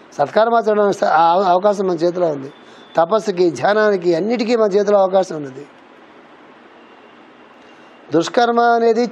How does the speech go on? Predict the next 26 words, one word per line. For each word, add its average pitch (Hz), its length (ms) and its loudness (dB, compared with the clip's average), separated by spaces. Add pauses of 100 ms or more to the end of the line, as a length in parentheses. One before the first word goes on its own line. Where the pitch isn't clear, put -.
(100)
చేయకుండా 226 460 2
ఉండడానికి 226 340 2
మన 220 60 0
చేతిలో 214 280 2
అవకాశం 208 380 0
ఉన్నది. 135 340 -4 (1080)
వచ్చినటువంటి 233 840 0 (120)
దుష్కర్మ 202 420 0
అనుభవం 226 360 2
ఉందే, 196 500 2 (320)
అది 180 200 2
మన 180 160 0 (120)
చేతిలో 202 280 2
లేదు. 165 340 2 (2500)
మన 170 140 0
జీవితం 208 420 0
గురువు 220 180 2
చేతిలో 214 360 2
ఉంటే 214 220 2
ఆయన 208 140 2
ఏమైనా 208 160 2
చేయగలడేమో, 202 760 2 (1120)
అది 170 140 0
గ్యారంటీ 196 400 2
లేదు 180 180 2
అక్కడ. 127 180 -4